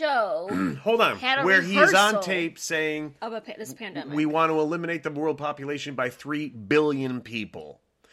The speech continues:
Speaker 2: That is not a conspiracy. That is a video. He's on stage in front of thousands of people saying the same stuff. This is what you're seeing play out.
Speaker 1: Mm-hmm.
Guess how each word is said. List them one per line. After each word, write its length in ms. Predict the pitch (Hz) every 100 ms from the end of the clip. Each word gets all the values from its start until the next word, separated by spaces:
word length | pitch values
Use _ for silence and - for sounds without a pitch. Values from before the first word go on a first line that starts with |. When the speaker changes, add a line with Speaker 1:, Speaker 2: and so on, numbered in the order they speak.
| -
Speaker 2:
That 140 | - 170
is 120 | 196
not 220 | 196 208
a 40 | 214
conspiracy. 880 | 226 196 - 196 180 170 147 156 175
That 200 | 139 143
is 120 | 143
a 60 |
video. 680 | 135 123 135 233 226 220 214
He's 220 | 190 131 131
on 180 | 135
stage 420 | 135 - 202 202 156
in 80 |
front 160 | 139 147
of 120 | 127
thousands 480 | - 185 208 208 202
of 100 | 202
people 540 | 127 123 107 127 123 _ _ _ _
saying 380 | - 196 202 214
the 80 | 175
same 360 | - 185 190
stuff. 500 | 190 - 127 117 - _ _ _ _ _ _ _ _ _ _ _
This 340 | 123 127 226 226
is 100 | 165
what 180 | 175 165
you're 100 | 151
seeing 340 | - 185 170
play 300 | 135 165 170
out. 220 | 160 170
Speaker 1:
Mm-hmm. 260 | 302 302 311